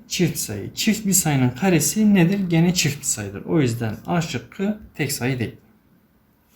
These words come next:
Üç y. Şimdi y nedir? Çift bir sayı.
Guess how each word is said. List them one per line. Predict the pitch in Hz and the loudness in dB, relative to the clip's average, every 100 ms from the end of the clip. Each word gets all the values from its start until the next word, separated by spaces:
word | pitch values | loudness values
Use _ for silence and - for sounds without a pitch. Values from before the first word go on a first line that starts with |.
| - - - - - | -20 -20 -20 -20 -2
Üç | 233 220 - | 4 4 4
y. | 117 82 - _ _ _ _ _ - | -2 -2 -10 _ _ _ _ _ -8
Şimdi | - 208 | 2 4
y | 208 226 | 6 8
nedir? | 226 220 226 | 8 6 0
Çift | - 175 - | -2 -4 -4
bir | |
sayı. | - - 98 92 | -6 -4 -4 -4